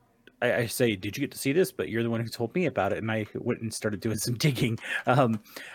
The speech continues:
I did find, I, you know, like I said, I did some digging. I found it on Amazon, Barnes and, or,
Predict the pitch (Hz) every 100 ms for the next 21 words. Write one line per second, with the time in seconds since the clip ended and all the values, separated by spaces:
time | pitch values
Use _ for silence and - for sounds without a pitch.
0 | - 143 190 262 - 127 113 113 - 139
1 | - 117 123 113 131 131 120 113 151 151
2 | 107 95 104 104 131 135 120 104 123 139
3 | 139 135 127 107 110 110 120 - 107 92